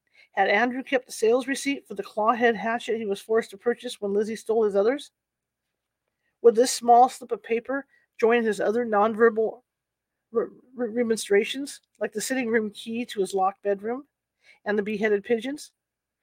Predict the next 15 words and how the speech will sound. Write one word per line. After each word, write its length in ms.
Was 140
he 80
saving 420
it 160
for 60
some 200
future 360
gesture, 560
or 100
was 220
it 100
to 80
be 160
his 260
proof 380